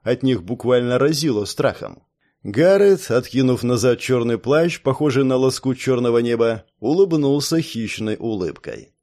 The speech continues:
Ведь он, Гаррет Шторм, урожденный Самаэль, был генералом магических рыцарей, элитнейшего военного подразделения.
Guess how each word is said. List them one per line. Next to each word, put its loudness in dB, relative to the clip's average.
Ведь -4
он, 2
Гаррет 2
Шторм, 2
урожденный 2
Самаэль, 2
был 2
генералом 2
магических -2
рыцарей, -2
элитнейшего 0
военного 2
подразделения. -2